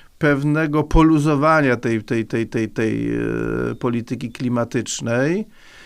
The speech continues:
E, już są pewne zapowiedzi. E, przed chyba kilkoma miesiącami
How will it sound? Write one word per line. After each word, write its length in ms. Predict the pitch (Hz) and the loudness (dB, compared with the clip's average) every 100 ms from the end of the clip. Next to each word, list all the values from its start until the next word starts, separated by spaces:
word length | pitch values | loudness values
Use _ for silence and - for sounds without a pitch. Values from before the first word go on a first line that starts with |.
| - - | -10 0
E, 560 | 143 143 147 147 139 - - | 2 4 4 4 2 -4 -14
już 400 | - 165 214 - | -4 0 2 0
są 200 | 202 170 | 0 2
pewne 340 | 190 180 175 | 2 2 2
zapowiedzi. 840 | 151 160 160 143 160 143 139 139 131 - - - - - - - _ _ - _ - - 147 | 2 0 0 0 2 0 0 -2 -4 -14 -20 -20 -20 -20 -20 -20 _ _ -20 _ -20 -10 -4
E, 60 | 120 113 113 110 - | 0 0 2 0 -2
przed 520 | - - 156 147 - - - - - - | -2 0 0 -2 -16 -16 -16 -18 -20 -12
chyba 240 | - 131 | -6 -6
kilkoma 420 | - 143 - 143 | -6 -8 -4 -2
miesiącami 720 | 131 127 131 123 139 131 123 | 0 -2 -4 -4 -4 -2 -4